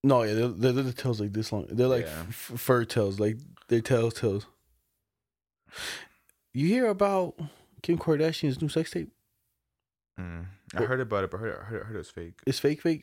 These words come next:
Speaker 1: So why is he coming out and saying all that?
Speaker 2: Who?
Speaker 1: The guy.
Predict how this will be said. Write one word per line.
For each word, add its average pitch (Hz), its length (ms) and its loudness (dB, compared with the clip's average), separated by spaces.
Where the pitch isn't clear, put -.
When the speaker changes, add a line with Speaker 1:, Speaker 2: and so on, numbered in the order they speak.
Speaker 1:
So 151 120 -2
why 175 100 6
is 180 80 -4
he 185 80 -6
coming 180 280 2
out 160 100 2
and 151 100 0
saying 160 180 2
all 160 100 0
that? - 200 -10
Speaker 2:
Who? 95 200 -10
Speaker 1:
The 117 260 -2
guy. 139 320 -6